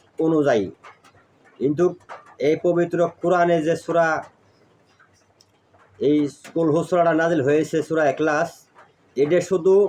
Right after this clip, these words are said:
বর্ণনা, শুধু আল্লাহর গুণ, আল্লাহর গুণগান নিয়ে, আল্লাহর পরিচয় নিয়ে,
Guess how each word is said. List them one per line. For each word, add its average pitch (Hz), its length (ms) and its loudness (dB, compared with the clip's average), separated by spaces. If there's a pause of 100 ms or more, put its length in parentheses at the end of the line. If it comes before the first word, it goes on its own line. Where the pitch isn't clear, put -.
(540)
বর্ণনা, 175 480 2
শুধু 170 240 -2
আল্লাহর 185 520 0
গুণ, 175 140 0 (1120)
আল্লাহর 185 320 2
গুণগান 170 460 2 (100)
নিয়ে, 160 200 2
আল্লাহর 170 360 0
পরিচয় 208 480 2
নিয়ে, 175 200 4